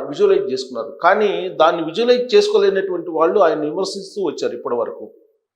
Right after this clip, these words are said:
అలాగే అమరావతి ట్వంటీ ఫార్టీ సెవెన్కి ఎలా ఉండబోతుంది అనేది ఆయనకి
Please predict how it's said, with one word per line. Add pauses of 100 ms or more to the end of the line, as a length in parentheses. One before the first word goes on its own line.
(340)
అలాగే
అమరావతి (320)
ట్వంటీ
ఫార్టీ
సెవెన్కి
ఎలా
ఉండబోతుంది
అనేది
ఆయనకి